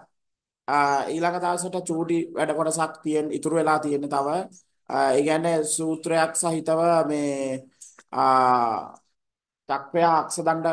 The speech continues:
කතාවයි ඊළඟට කප්පි වලට අදාළවත් අර සූත්‍රයමයි තියෙන්නේ. යාන්ත්‍ර වාසිය,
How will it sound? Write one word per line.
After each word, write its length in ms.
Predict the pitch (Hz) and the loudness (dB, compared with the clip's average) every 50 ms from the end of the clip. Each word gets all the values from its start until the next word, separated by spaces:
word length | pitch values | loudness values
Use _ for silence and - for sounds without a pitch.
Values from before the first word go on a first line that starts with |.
| 160 - | -2 -4
කතාවයි 500 | - 160 160 165 160 160 160 165 175 220 254 - _ _ _ _ _ _ _ _ | -6 -2 2 4 4 6 6 4 2 0 -4 -8 _ _ _ _ _ _ _ _
ඊළඟට 380 | 135 147 151 160 165 180 175 | -2 -2 -2 -2 -2 -4 -6
කප්පි 300 | - 160 147 127 - - | -2 -2 -2 -2 0 0
වලට 220 | 175 175 175 175 175 | 2 2 4 4 4
අදාළවත් 480 | 170 170 165 165 160 160 165 175 - | 2 4 4 4 4 4 0 0 0
අර 140 | - 160 151 160 | -2 -2 0 -2
සූත්‍රයමයි 580 | - 170 165 160 - - 170 160 160 160 160 156 | -2 -4 -6 -6 -4 -2 -2 0 0 -2 -4 -4
තියෙන්නේ. 320 | 160 156 156 160 165 170 | -4 -4 -4 -2 -2 0
යාන්ත්‍ර 320 | 156 147 147 151 151 165 160 | 2 2 2 0 0 -2 0
වාසිය, 400 | 156 156 156 156 156 160 160 | 2 2 2 2 0 -2 -2